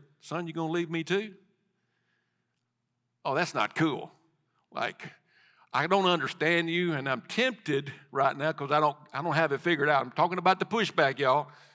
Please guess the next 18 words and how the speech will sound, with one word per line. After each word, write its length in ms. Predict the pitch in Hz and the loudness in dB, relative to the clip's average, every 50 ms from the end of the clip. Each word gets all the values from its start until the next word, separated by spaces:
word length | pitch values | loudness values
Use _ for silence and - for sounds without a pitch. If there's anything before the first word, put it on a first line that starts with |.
| _ _ _ _ _ _ _ _ _ _ _ _ _ _ _ | _ _ _ _ _ _ _ _ _ _ _ _ _ _ _
But 280 | 160 160 165 - 165 - - | 6 6 6 6 4 2 4
I've 220 | 165 156 - - | 4 4 4 2
come 280 | - 180 226 254 240 214 | 2 4 4 4 4 4
to 80 | 175 | 2
realize 640 | 160 175 208 233 220 190 160 143 151 156 156 151 135 | 6 8 8 10 10 10 8 8 8 8 6 4 2
after 440 | 160 156 147 151 - 147 139 123 - - - | 0 0 0 -2 -4 -6 -6 -6 -8 -14 -18
sixty-one 600 | - - - 180 165 - - 160 160 160 156 151 | -12 -4 -2 -2 -2 0 -2 0 0 0 0 0
years 440 | 156 185 220 208 185 170 156 147 - | 0 2 4 4 4 4 2 0 0
that 260 | - 147 143 143 139 - - _ _ _ _ _ _ _ _ _ _ _ _ _ _ _ | 0 0 0 0 -2 -6 -12 _ _ _ _ _ _ _ _ _ _ _ _ _ _ _
His 340 | _ - 185 220 233 196 175 | _ -2 0 0 0 -2 -4
words 600 | 170 175 202 208 196 180 160 156 160 156 147 - - | -2 2 4 4 6 6 6 4 4 2 0 -2 -2
are 200 | - 139 135 131 | 0 2 2 2
life. 880 | 135 143 156 175 180 180 170 143 110 92 - - - - - - - - _ _ _ _ _ _ _ _ _ _ _ _ _ _ _ _ _ _ _ _ _ _ _ _ _ - 165 | 0 -2 -2 -2 -2 -2 -2 -4 -4 -6 -10 -14 -18 -20 -20 -20 -20 -20 _ _ _ _ _ _ _ _ _ _ _ _ _ _ _ _ _ _ _ _ _ _ _ _ _ -6 -2
Amen? 580 | 180 180 175 185 190 202 208 208 196 175 143 - - - - _ _ _ _ _ _ _ _ _ _ _ _ _ _ _ _ _ _ | -2 0 2 2 2 2 0 -2 -4 -6 -10 -14 -18 -20 -20 _ _ _ _ _ _ _ _ _ _ _ _ _ _ _ _ _ _
And 400 | 160 156 156 156 147 147 147 131 107 - - - _ _ _ _ _ _ _ _ _ _ _ _ _ _ _ _ _ _ _ _ _ | -2 -2 -2 -2 -4 -6 -8 -10 -12 -14 -16 -20 _ _ _ _ _ _ _ _ _ _ _ _ _ _ _ _ _ _ _ _ _
they're 160 | - 151 143 135 | -4 -2 -2 -2
breath. 800 | 120 113 147 170 185 180 139 104 90 - - - - - - - - - - | -2 -4 -4 -2 -2 -2 -2 -4 -8 -10 -12 -14 -16 -16 -18 -20 -20 -18 -12
They're, 260 | 139 123 120 107 87 | -10 -8 -8 -8 -10